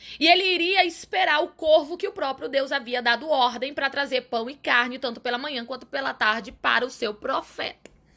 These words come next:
Agora perceba só uma coisa: se você, se você olhar a, a história por completo, todo o contexto, você vai perceber que posteriormente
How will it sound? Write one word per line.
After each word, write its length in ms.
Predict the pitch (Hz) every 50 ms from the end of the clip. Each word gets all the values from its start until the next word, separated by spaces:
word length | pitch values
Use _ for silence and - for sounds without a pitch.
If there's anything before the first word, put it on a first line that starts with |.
| _ - - - - - - - -
Agora 320 | - 330 - 403 415 415 415
perceba 560 | 415 415 359 320 - - - 403 403 403 392
só 160 | - 381 370
uma 120 | 370 359
coisa: 460 | 349 - 370 349 330 320 294 254 247 262
se 160 | - 359 370
você, 640 | 339 392 349 294 - - - 381 381 392 339 233 - - - - -
se 160 | - - 370
você 420 | 320 359 370 330 330 - - - 381 370 - -
olhar 720 | - 381 403 392 359 339 320 302 294 262 226 - - _ _ _ _ - _ _ _ _ _ - - - -
a, 840 | - 311 302 311 311 311 302 294 - - 285 294 302 302 302 302 294
a 60 | 294 285
história 760 | 294 285 - - - - 349 349 349 339 320 294 240 233 214 - _ -
por 180 | 330 339 339
completo, 640 | - - 277 254 247 233 311 311 311 302 269 269 277
todo 280 | - - 330 320 320 311
o 40 | -
contexto, 640 | - 269 262 262 - 311 320 302 277 - - 277
você 260 | 254 285 277 277 302
vai 160 | 285 294 285
perceber 540 | 277 - 277 277 277 - 269 247 240 311 320
que 100 | 320 339
posteriormente 1300 | 330 - - - - 508 381 - - 330 302 285 247 226 220 208 214 240 269 285 277 233 - - - -